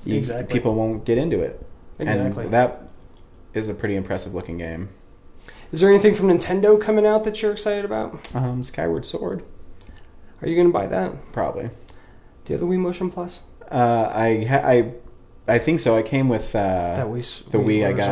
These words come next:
Speaker 2: Resort.
Speaker 1: yeah.
Speaker 2: I, I don't have the Wii Motion Plus yet. I still haven't beat The Last Zelda, which is probably, I'm
Speaker 1: <laughs>
Speaker 2: not, not, not as good of a video game fan if I didn't do that.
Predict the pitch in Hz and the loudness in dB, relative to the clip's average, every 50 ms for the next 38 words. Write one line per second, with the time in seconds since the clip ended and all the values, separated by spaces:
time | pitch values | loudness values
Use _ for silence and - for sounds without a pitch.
0 | 98 - - - - - 98 98 92 92 95 98 98 - - - - - - 185 | 0 -2 -2 -6 -10 -8 -6 -4 -4 -4 -4 -6 -8 -12 -16 -20 -8 2 6 8
1 | 190 202 196 180 - 156 175 185 - 180 175 160 156 170 156 147 160 151 160 156 | 10 10 8 8 6 6 6 8 8 6 6 6 4 0 2 2 2 2 4 2
2 | 156 151 147 143 139 147 139 - - 143 139 135 - - 147 147 143 - - - | 2 2 0 0 0 -4 -4 -2 -2 -4 -2 -2 -4 -2 0 0 0 -2 -4 -10
3 | - 139 143 147 147 147 147 147 147 143 143 135 - - - - - - - - | -4 0 2 4 4 4 4 4 2 2 0 0 -4 -10 -18 -20 -20 -20 -20 -14
4 | - - - - - - 156 147 147 147 147 139 123 139 139 139 147 143 127 135 | -8 -6 -6 -6 -4 -2 0 0 2 2 2 0 0 -2 -2 0 0 -2 -2 -2
5 | - 135 135 135 127 - - - 131 127 123 123 120 127 - - 131 123 123 113 | -4 -4 -4 -4 -6 -8 -8 -8 -6 -6 -4 -6 -6 -6 -8 -8 -6 -8 -6 -6
6 | 127 123 120 120 - - - - - 127 123 120 117 123 120 120 117 - - 127 | -6 -6 -6 -6 -8 -10 -12 -8 -8 -6 -6 -6 -6 -8 -8 -8 -8 -10 -10 -8
7 | 117 - - - 131 - - 165 139 190 160 151 156 151 147 143 - 156 151 147 | -8 -6 -4 -4 -4 0 2 2 2 2 2 2 2 0 0 0 0 0 0 2
8 | 143 139 131 143 151 139 135 131 135 143 143 143 143 139 139 139 139 - 143 139 | 0 0 0 0 0 0 0 0 0 0 2 2 2 2 0 -2 -2 -2 -2 -2
9 | 135 135 135 127 131 139 131 131 127 131 127 127 127 127 - | -2 -2 -4 -2 -2 -2 -2 -2 -2 -2 -2 -2 -4 -4 -8